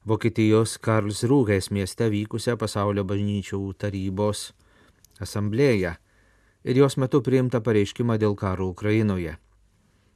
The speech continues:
Pareiškime Pasaulio bažnyčių taryba griežtai pasmerkė Rusijos karą prieš Ukrainą. Buvo pareikalauta, kad neteisingas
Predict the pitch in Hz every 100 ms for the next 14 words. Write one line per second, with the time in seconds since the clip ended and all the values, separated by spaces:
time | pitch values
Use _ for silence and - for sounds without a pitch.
0 | - 113 113 - 117 110 113 107 107 104
1 | 95 101 107 101 98 104 110 104 101 101
2 | - 107 92 107 - 95 90 98 98 110
3 | - 95 90 - 101 101 90 98 - 98
4 | 101 101 101 90 85 _ _ - 117 110
5 | 104 107 101 104 104 113 110 127 - _
6 | _ _ _ _ _ _ _ - 110 117
7 | 113 104 110 - 117 120 123 127 -